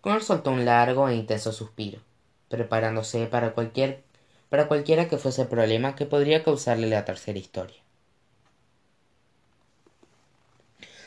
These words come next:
Sofía tomó el último pergamino enrollado del baúl. A diferencia del resto,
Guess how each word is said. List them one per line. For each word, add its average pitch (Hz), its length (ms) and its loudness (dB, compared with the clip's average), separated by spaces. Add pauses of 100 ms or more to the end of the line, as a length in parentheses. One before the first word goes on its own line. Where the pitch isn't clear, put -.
(120)
Sofía 180 500 4
tomó 151 220 4
el 139 100 4
último 151 460 2
pergamino 117 500 2
enrollado 113 460 -2
del 104 160 -2
baúl. 104 360 -2 (460)
A 117 80 -2
diferencia 117 540 0
del 120 160 2
resto, 135 360 -2